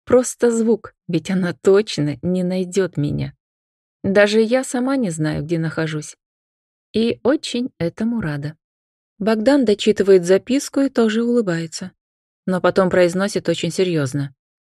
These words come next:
«Алиса, наша проблема может затянуться дольше, чем я предполагал. Поэтому, если хочешь,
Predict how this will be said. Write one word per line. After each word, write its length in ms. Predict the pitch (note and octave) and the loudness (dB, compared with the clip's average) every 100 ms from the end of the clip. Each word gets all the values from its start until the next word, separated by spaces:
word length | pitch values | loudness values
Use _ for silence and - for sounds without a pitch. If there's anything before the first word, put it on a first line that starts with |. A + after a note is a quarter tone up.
| _ _ _ C3+ | _ _ _ -2
«Алиса, 360 | C3+ D3 - | 0 0 -2
наша 300 | A2 C3 C3+ | -2 0 0
проблема 480 | C3+ D3 D3+ E3+ D3+ | 0 2 4 4 4
может 300 | C3 C#3+ C#3+ | 2 2 2
затянуться 580 | C#3+ C#3 D3+ E3 A#2+ D#3 | 0 0 2 2 0 -2
дольше, 440 | D#3 F#3 E3 - | 2 2 2 -2
чем 300 | A#2+ - B2 | -6 -2 0
я 220 | A#2 C3 A#2+ | 2 2 0
предполагал. 720 | B2 A#2+ C3+ C3+ B2 G#2+ A2+ _ _ _ _ _ _ _ - | -2 -2 -2 -2 0 -2 -4 _ _ _ _ _ _ _ -2
Поэтому, 500 | C3+ C3 C3+ C3 B2+ | 0 2 2 2 2
если 380 | B2 C3 C3 | 2 0 -2
хочешь, 540 | C3+ F#3 F3+ B2+ - | -2 -2 -2 -4 -6